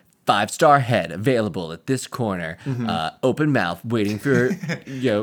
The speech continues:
Speaker 1: a human jizz bucket here for you. Five stars.
Speaker 2: Yeah,
Speaker 1: See
Speaker 2: yeah,
Speaker 1: me
Speaker 2: yeah.
Speaker 1: on Yelp."
Speaker 2: That all, that all made sense to me.
Speaker 1: And that's not what we got.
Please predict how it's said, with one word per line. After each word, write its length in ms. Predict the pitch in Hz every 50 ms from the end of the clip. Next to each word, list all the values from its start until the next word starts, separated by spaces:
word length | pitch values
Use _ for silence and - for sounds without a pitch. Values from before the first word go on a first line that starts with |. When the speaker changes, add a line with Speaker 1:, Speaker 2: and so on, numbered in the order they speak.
| - - 143
Speaker 1:
a 300 | - - 131 120 113 110
human 380 | 113 - 175 160 156 170 165
jizz 240 | 139 135 135 113 95 -
bucket 380 | 107 87 - - 90 87 -
here 200 | 104 117 123 117
for 140 | - - 151
you. 420 | 135 123 113 101 92 85 82 82 87 107
Five 220 | 127 127 123 120
stars. 480 | - - 107 95 87 82 80 73 76 139
Speaker 2:
Yeah, 320 | 143 165 214 226 160 127
Speaker 1:
See 60 | 127 160
Speaker 2:
yeah, 80 | 180
Speaker 1:
me 140 | - 127 127
Speaker 2:
yeah. 120 | 120 120
Speaker 1:
on 120 | 120 120 117
Yelp." 400 | 110 104 92 85 82 - - -
Speaker 2:
That 320 | 147 151 175 175 - - -
all, 240 | - 135 147 156 151 151
that 220 | 139 135 123 -
all 200 | 117 120 135 135 127
made 280 | 113 110 120 117 98 -
sense 240 | - 113 117 - -
to 80 | - 95
me. 160 | 90 85 87
Speaker 1:
And 120 | - 123 139
that's 180 | 139 139 - -
not 120 | 170 170
what 100 | 175 190
we 80 | 220 185
got. 340 | 160 180 233 302 359 -